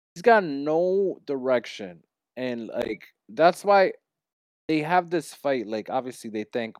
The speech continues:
one of these guys is gonna finish the other one. And Ottman is an idiot, right?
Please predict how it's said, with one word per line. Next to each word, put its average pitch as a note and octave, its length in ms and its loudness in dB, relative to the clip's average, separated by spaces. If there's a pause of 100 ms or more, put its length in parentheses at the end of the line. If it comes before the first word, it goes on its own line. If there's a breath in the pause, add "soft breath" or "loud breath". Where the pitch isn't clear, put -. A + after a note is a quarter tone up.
(220)
one B2 280 -8
of B2 60 -4
these G#2 160 -10
guys G#2 200 0
is F#2 40 -16
gonna F#2+ 180 -12
finish G2 320 -14
the G2+ 100 -8
other F#2 120 -10
one. D#2 120 -20 (420)
And E3 280 0
Ottman A#3+ 300 6
is F#3+ 160 2
an D3 100 -4
idiot, A#2+ 380 0 (160)
right? C#3+ 300 0